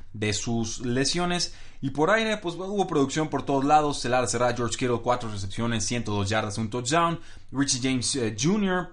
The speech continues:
salió de la nada, dos recepciones, sesenta yardas. Pierre Garçon,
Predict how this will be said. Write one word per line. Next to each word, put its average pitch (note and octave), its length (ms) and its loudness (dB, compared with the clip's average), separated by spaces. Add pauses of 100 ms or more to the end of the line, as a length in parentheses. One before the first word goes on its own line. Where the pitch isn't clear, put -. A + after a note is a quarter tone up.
salió B2 240 0
de B2 60 2
la A#2 100 2
nada, F3 280 4
dos C#3+ 200 2
recepciones, C3 480 -2
sesenta C#3+ 340 -2
yardas. F3+ 640 0
Pierre D3+ 220 2
Garçon, E3 480 0